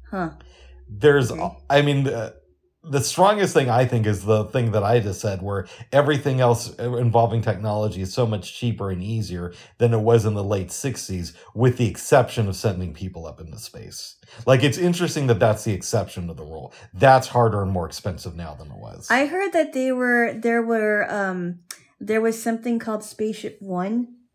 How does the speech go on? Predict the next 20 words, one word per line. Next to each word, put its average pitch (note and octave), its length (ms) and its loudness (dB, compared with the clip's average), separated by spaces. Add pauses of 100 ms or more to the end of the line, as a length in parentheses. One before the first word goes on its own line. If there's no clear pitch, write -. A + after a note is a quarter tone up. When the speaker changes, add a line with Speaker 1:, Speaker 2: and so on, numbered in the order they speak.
(100)
Speaker 2:
Okay. A#2+ 300 0 (180)
Speaker 1:
Have G#3+ 140 -4
you A#3 80 0
heard B3 100 0
of B3 100 -4
Spaceship A#3+ 400 -6
One? A#3 400 -2
Speaker 2:
No, A#2+ 420 0 (640)
I A#2+ 80 2
don't G#2 160 2
think E2+ 200 -10
so. - 100 -16
Speaker 1:
That A3+ 240 4
was B3+ 160 0
supposed A#3+ 320 -6
to A#3 80 -4
be A3 280 -4
the G3 340 -2
first G3+ 320 -8
commercial, F#3 960 -6